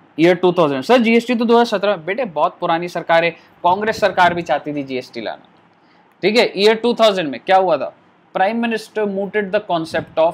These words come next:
जीएसटी। Prime Minister of India ने क्या करा कि यार जीएसटी आना चाहिए। दो हज़ार तीन में फिर क्या हुआ?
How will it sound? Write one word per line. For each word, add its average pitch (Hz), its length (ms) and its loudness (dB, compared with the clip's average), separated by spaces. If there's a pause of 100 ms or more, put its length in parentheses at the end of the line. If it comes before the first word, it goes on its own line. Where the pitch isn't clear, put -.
(160)
जीएसटी। 127 500 -8 (1120)
Prime 190 240 2
Minister 202 340 -2
of 190 140 2
India 175 280 0
ने 180 100 -6
क्या 175 180 0
करा 165 320 0
कि 165 280 -8
यार 160 140 0
जीएसटी 143 640 -8
आना 104 240 -6
चाहिए। - 260 -20 (2250)
दो 135 300 0
हज़ार 208 320 6 (180)
तीन 220 280 -2
में 143 200 -4 (1300)
फिर 175 140 0
क्या 196 180 4
हुआ? 180 300 2